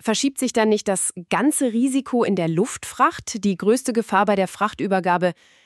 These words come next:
wäre dann doch gar nicht mehr der Verlust von irgendwelchen physischen Dokumenten, sondern,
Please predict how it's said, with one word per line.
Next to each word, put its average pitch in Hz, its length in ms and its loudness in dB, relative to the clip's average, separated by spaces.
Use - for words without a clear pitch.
wäre 185 200 0
dann 175 160 2
doch 170 120 -2
gar 170 120 0
nicht 175 180 0
mehr 165 120 0
der 156 120 -2
Verlust 165 440 -2
von 165 140 0
irgendwelchen 180 640 0
physischen 220 520 0
Dokumenten, 151 580 2
sondern, 185 460 4